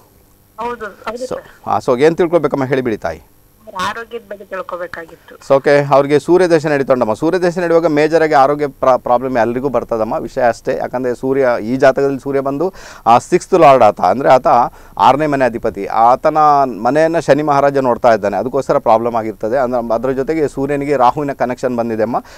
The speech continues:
Speaker 2: ಸಣ್ಣ ಪರಿಹಾರ ಹೇಳಿಕೊಡ್ತೀನಿ ತಾಯಿ, ಅದನ್ನ ಮಾಡ್ಕೊಳ್ಳಿಕ್ಕೆ ಪ್ರಯತ್ನ ಮಾಡಿ. ಅದರ ಜೊತೆಗೆ ಸ್ವಲ್ಪ ಕ್ಯಾರ್ ಯಾವಾಗ ತಗೊಳ್ಬೇಕು, ಇನ್ನೂ ಕೂಡ <clears throat> ಕ್ಯಾ-, ಸ-, just wait ಅಮ್ಮ. ಆ, ಇಲ್ಲಮ್ಮ, ಇದು,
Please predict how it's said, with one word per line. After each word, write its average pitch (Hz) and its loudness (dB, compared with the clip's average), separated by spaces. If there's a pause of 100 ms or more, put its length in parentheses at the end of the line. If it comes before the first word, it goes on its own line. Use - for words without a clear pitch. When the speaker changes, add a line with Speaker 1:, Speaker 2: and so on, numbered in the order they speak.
(120)
Speaker 2:
ಸಣ್ಣ 156 4
ಪರಿಹಾರ 180 4
ಹೇಳಿಕೊಡ್ತೀನಿ 151 0
ತಾಯಿ, 139 4
ಅದನ್ನ 135 0
ಮಾಡ್ಕೊಳ್ಳಿಕ್ಕೆ 127 0
ಪ್ರಯತ್ನ 117 2
ಮಾಡಿ. 131 0 (300)
ಅದರ 147 6
ಜೊತೆಗೆ 175 2
ಸ್ವಲ್ಪ 160 2
ಕ್ಯಾರ್ 165 6
ಯಾವಾಗ 170 6
ತಗೊಳ್ಬೇಕು, 160 0
ಇನ್ನೂ 170 -2
ಕೂಡ 170 2
<clears throat> 147 2
ಕ್ಯಾ-, 127 2
ಸ-, 113 -2
just 120 -6
wait 117 -2
ಅಮ್ಮ. 107 -4 (440)
ಆ, 98 2
ಇಲ್ಲಮ್ಮ, 131 2
ಇದು, 131 2